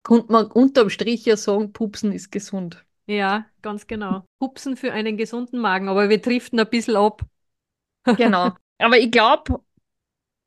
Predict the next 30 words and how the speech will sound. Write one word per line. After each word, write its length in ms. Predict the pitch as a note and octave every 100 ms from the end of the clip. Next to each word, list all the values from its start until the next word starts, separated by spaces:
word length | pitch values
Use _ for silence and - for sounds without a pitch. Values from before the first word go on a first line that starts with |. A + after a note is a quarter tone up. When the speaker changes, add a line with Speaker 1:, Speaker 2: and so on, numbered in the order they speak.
| _
Speaker 1:
das 220 | B3+ C4 G3+
war's, 380 | G3 A#3+ F#4+ -
glaub 200 | A3+ G3+
ich, 140 | -
fürs 160 | - A#3+
Erste, 520 | - A#3 B3+ - D#4
dass 220 | C#4+ C4 C4
wir 120 | C4
sagen, 280 | C4 B3+ B3
wir 100 | A#3+
geben 220 | A#3 A#3+
euch 180 | B3+ B3
wieder 200 | B3 B3
ein 80 | A#3+
bisschen 360 | B3 - A#3+
Werkzeug 720 | G#3 - - C4+ B3 - - -
mit 200 | A#3+ B3
in 140 | B3
die 120 | A#3+
Küche, 560 | G#3 C4 C#4+ - C#4+ C#4+ - _
was 260 | B3 A3 -
so 80 |
Helferlein 640 | A#3 G#3+ A3+ B3 A#3 G#3+ A3+
sind, 300 | A3 A3 A3+
diese 220 | A3+ A3
Umrechnungsfaktoren, 1300 | A3+ C4 B3+ B3+ B3 A#3+ - A3 - G#3+ A3+ A#3+ - _ -
damit 360 | G#3+ A3 A3
man 140 | A3+ F#3 G3
Speaker 2:
Mhm. 60 |
Speaker 1:
auch 0 | G3+